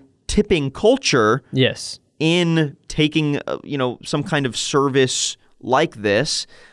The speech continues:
Speaker 1: um, and should we even be encouraging tipping as a core money-making aspect of this industry?
Speaker 2: It's a good question.
Speaker 1: Um, y-, you know, it, it just goes back to how we treat different industries and how we treat paying people in those different industries. And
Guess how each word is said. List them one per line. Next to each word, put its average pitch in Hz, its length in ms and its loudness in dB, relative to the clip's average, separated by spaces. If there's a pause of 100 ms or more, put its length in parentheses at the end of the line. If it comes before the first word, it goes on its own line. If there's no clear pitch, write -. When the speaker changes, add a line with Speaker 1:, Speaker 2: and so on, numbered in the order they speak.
(100)
Speaker 1:
um, 117 500 2
and 175 460 2
should 165 180 -2
we 151 120 -4
even 160 320 -4
be 151 160 -4
encouraging 143 800 -2
tipping 131 560 -4
as 127 320 2
a 120 160 -2
core 131 480 2
money-making 120 720 -2
aspect 110 600 -2
of 107 220 0
this 101 260 -6
industry? 127 760 2
Speaker 2:
It's - 100 -20
a - 20 -20
good 160 140 -2
question. 147 340 0 (100)
Speaker 1:
Um, 120 560 2 (300)
y-, - 180 -10
you 135 180 -4
know, 131 100 0
it, 113 220 0
it 139 80 -2
just 139 180 -6
goes 139 180 2
back 131 260 0
to 139 80 -4
how 120 240 0
we 120 140 -4
treat 120 560 -4
different 123 260 -4
industries 123 580 -2
and 117 80 -6
how 123 140 -2
we 113 100 -4
treat - 320 -8
paying 131 360 -2
people 117 260 -4
in 110 80 -4
those 104 140 -6
different 110 260 -6
industries. 110 540 -4
And 104 160 -6